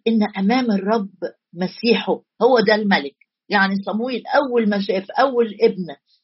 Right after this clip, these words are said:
ل-، ليس قال: "آه، هو ده أكيد الملك." ليه طيب؟ فقال الرب لصمويل: "لا تنظر إلى منظره."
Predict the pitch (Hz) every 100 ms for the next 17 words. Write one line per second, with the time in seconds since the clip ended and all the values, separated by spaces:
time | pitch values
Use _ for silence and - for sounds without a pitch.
0 | _ 180 202 185 165 - 180 185 208 269
1 | - 254 - 226 208 220 214 208 208 262
2 | 247 220 196 185 185 233 233 165 170 214
3 | 233 180 175 175 156 123 _ _ _ 214
4 | 254 285 226 208 214 196 156 _ _ _
5 | _ 208 202 277 311 226 190 226 196 175
6 | 170 - 160 165 220 202 180 202 233 208
7 | 202 226 226 208 196 247 233 - 233 247
8 | 220 196 247 254 220 196 202 190